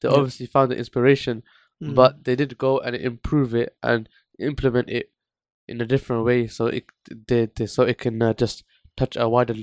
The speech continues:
Speaker 1: a wider society. But yeah, um, uh, another thing that's also come up in the news recently is that a three D printed organ can actually be custom fitted to a patient's own body and made using their own stem cells,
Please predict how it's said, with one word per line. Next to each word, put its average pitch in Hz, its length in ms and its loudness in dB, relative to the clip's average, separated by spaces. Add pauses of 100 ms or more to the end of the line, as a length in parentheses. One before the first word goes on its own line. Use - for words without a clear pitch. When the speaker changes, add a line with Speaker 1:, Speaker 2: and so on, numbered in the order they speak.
(160)
Speaker 1:
a 117 80 -2
wider 120 240 4
society. 117 560 -4 (680)
But 120 120 -8
yeah, 127 180 2
um, 123 220 -6
uh, 123 180 2 (360)
another 156 280 4
thing 151 220 -8
that's 123 240 2
also 127 220 0
come 127 160 0
up 127 140 0
in 120 80 -6
the 120 100 0
news 120 300 -2
recently 120 500 -2
is 120 240 0 (480)
that 123 200 2
a 127 120 0
three 151 260 -4
D 151 160 -2
printed 160 500 -4
organ 131 420 0 (340)
can 127 220 0
actually 147 400 -4
be 143 160 -2
custom 156 440 0
fitted - 480 2 (440)
to - 100 -2
a 123 120 2
patient's - 560 -2
own 147 220 -2
body 131 400 0 (340)
and 117 200 0
made 135 300 0
using 139 260 -2
their 127 180 -2
own 151 200 2
stem 143 280 -4
cells, 123 360 -2